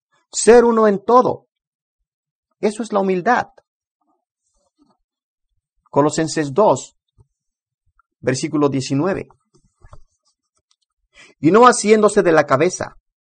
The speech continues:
en virtud de quien todo el cuerpo, nutriéndose y uniéndose por las coyunturas y ligamentos,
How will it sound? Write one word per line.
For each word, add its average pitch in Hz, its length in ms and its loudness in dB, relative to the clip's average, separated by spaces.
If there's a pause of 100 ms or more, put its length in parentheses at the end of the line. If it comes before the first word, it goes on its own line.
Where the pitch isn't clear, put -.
(640)
en 147 160 0
virtud 160 320 4
de 185 100 2
quien 151 320 -2
todo 226 260 4
el 208 120 0
cuerpo, - 560 2 (560)
nutriéndose 147 960 -2 (140)
y 139 120 0
uniéndose 156 600 0
por 127 160 -2
las 123 160 0
coyunturas 127 640 0
y 135 80 -2
ligamentos, 127 800 -4